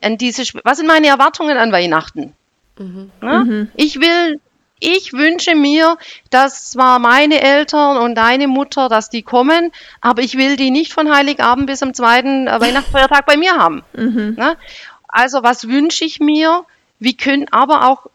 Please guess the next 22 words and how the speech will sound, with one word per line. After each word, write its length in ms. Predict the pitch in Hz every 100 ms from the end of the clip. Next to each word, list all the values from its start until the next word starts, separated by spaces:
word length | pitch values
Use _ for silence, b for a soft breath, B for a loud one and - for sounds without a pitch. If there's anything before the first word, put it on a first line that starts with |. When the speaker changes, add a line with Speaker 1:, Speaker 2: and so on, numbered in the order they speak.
| - -
Speaker 1:
dann 240 | 226 226 220
gleich, 300 | 220 220 214 - _
das 160 | - 220
habe 160 | 214
ich 80 | 294
mir 160 | 294 262
angewöhnt, 560 | 254 247 233 233 226 -
wenn 480 | - 180 190 226 233 -
ich 200 | 208 -
einen 140 | 196
konstruktiven 1000 | - 226 247 - 247 240 - 214 208 190
Vorschlag 640 | - 240 330 - 269 233 -
dazu 380 | 208 - 196
habe, 300 | 175 151 147
das 180 | - -
auch 100 | 214
anzubringen. 520 | - 208 - - 175 -
Ich 240 | 302 -
könnte 380 | - 262 269 277
mir 180 | 240 240
vorstellen, 760 | - 175 196 202 170 147 123 -
Speaker 3:
Mhm. 360 | 233 220 214